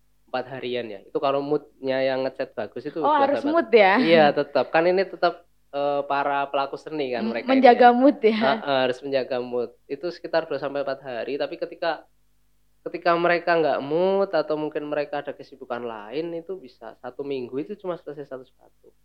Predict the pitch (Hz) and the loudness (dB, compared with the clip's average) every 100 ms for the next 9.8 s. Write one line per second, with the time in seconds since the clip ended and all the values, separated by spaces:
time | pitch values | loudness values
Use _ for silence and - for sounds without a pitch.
0 | _ _ _ _ _ - 131 131 139 120 | _ _ _ _ _ -10 -6 -4 -4 -4
1 | 139 135 - 160 156 - 139 135 165 147 | -6 -6 -10 -12 -10 -10 -8 -8 -10 -10
2 | 120 113 120 120 120 120 113 - - - | -10 -10 -8 -8 -8 -14 -16 -20 -20 -18
3 | 131 139 _ _ _ _ _ _ _ _ | -18 -20 _ _ _ _ _ _ _ _
4 | _ _ _ _ _ 92 101 120 143 127 | _ _ _ _ _ -20 -14 -10 -8 -8
5 | 123 127 123 127 123 120 _ 117 113 117 | -8 -10 -10 -10 -10 -16 _ -20 _ _
6 | - 113 117 - _ 113 123 131 120 107 | -12 -10 -10 -16 _ -16 -14 -14 -18 -20
7 | _ _ _ _ _ _ _ _ 120 107 | _ _ _ _ _ _ _ _ -14 -14
8 | 104 - 98 104 104 101 _ 90 123 175 | -16 -18 -20 -20 -20 -20 _ -14 -8 -6
9 | 175 170 127 - 135 120 110 110 | -4 -4 -4 -6 -10 -8 -10 -14